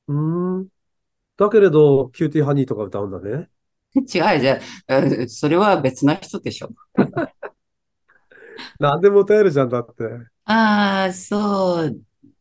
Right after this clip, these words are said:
Speaker 2: だね。何でも歌います。
Speaker 1: そう、ポ-、ポピュラーから、こう、
Speaker 2: はい。
Speaker 1: 随分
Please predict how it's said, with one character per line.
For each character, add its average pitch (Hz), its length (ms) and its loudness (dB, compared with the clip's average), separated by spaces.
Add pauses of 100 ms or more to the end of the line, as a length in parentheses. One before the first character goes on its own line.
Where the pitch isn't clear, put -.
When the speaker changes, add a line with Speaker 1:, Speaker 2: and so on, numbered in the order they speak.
Speaker 2:
だ 127 140 -4
ね。 135 160 0
何 131 180 0
で 135 80 -2
も 135 220 0
歌 120 180 -4
い 117 60 0
ま 113 160 0
す。 - 240 -14 (220)
Speaker 1:
そ 127 340 0
う、 - 0 -
ポ-、 - 60 -14 (220)
ポ - 20 0
ピ 139 120 0
ュ 135 60 6
ラ 120 160 2
ー - 20 -2
か 117 100 -4
ら、 117 200 -4 (280)
こ 139 160 -14
う、 135 40 -6
Speaker 2:
は 131 60 -4
い。 120 40 -4
Speaker 1:
随 139 160 4
分 147 120 -4